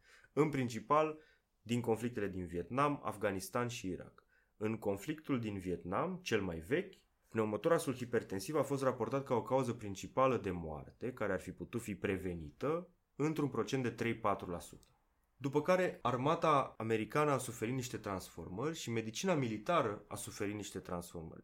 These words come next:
A început să se poarte pe scară largă armura de corp, iar pneumotoraxul hipertensiv suspicionat a început să fie tratat agresiv prin decompresie pleurală.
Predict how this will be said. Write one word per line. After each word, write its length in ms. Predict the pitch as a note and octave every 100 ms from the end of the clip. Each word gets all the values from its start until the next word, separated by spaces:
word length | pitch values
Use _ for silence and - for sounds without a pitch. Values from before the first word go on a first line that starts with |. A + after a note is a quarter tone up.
| -
A 100 | A2
început 340 | A2+ A#2 C3+
să 80 | B2
se 120 | -
poarte 380 | A2 A2+ G#2+ G#2+
pe 140 | -
scară 360 | F#2 - A#2+ A2
largă 540 | G2+ G2 F#2+ F#2 F#2 - -
armura 400 | - G#2 G#2 G2+
de 120 | F2 E2+
corp, 460 | - E3+ F3+ F#3 _ - - _
iar 300 | G#2+ G#2+ G#2+
pneumotoraxul 720 | A2 G#2 F#2 F#2 E3 F3 C#3+
hipertensiv 840 | B2 A#2+ A2+ G#2+ A2 G2 - D3 C#3+
suspicionat 1120 | - A#2+ A2+ - G2+ - F#2+ A#2+ E3 D3 -
a 100 | -
început 280 | A#2 C3 D#3+
să 80 | C3
fie 180 | - C#3+
tratat 400 | B2 A2+ C#3+ C3+
agresiv 640 | G#2+ G#2 G2 - A2 -
prin 160 | B2+
decompresie 600 | A#2 G#2+ G#2 F#2+ A2+ -
pleurală. 580 | G2 F2 E2+ D#2+ D2+ -